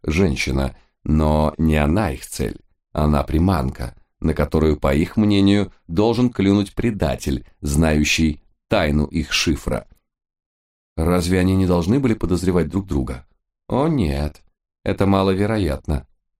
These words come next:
покачал головой мой рыжий учитель. "В этом деле замешаны несколько хорьков. О двух из них мы знаем,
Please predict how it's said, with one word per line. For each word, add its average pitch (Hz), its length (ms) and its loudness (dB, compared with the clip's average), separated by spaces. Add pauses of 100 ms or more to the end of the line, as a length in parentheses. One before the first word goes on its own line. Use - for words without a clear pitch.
покачал 80 460 0
головой 78 420 2
мой 78 360 0
рыжий 76 520 0
учитель. - 560 -4 (580)
"В 82 180 2
этом 117 360 2
деле 117 320 2
замешаны 107 720 2
несколько 95 580 -2
хорьков. 76 680 -4 (440)
О 80 120 0
двух 87 360 2
из 117 120 2
них 113 240 2
мы 104 160 2
знаем, 69 540 0